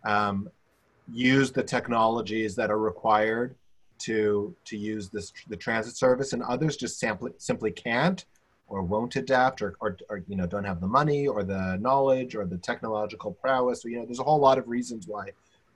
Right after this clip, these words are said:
why there's a digital divide. So I think that's something that, that we really need to look into more. And, you know, in Belleville, you can call in to a, and speak to a person or leave a message and book your trip,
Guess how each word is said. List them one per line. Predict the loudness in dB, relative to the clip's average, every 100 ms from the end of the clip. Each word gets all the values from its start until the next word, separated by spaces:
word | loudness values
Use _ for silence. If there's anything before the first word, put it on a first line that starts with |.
| _
why | 0 4
there's | 4 2
a |
digital | 0 0 0 0 -2
divide. | -2 0 2 0 -4 -10 _ _ 0
So | 6
I | 6
think | 6 4
that's | 6 6 6 -2 -18 _ _
something | 2 2 4 2
that, | 4 0 -2
that | -4 -2
we | 0
really | 2 2 2
need | 0
to | -2
look | -2 -2 -4
into | -6 -6 -6 -6
more. | -4 -4 -4 -6 -14 _ _ _
And, | 2 4 4 0 -10 _
you | 2
know, | 4 6
in | 8
Belleville, | 10 10 10 8 8 4
you | 4
can | 6 8 8 8
call | 6 10 12 12
in | 8 6 4
to | 4 4
a, | 6 4 0
and | -2 -6
speak | -4 -4 2
to | 2
a |
person | 4 4 4 2 2 2 2 0
or | 0
leave | 2 2
a | 0
message | 0 -2 -2 -2
and | -2
book | -4 -4
your | -6
trip, | -4 -2 -2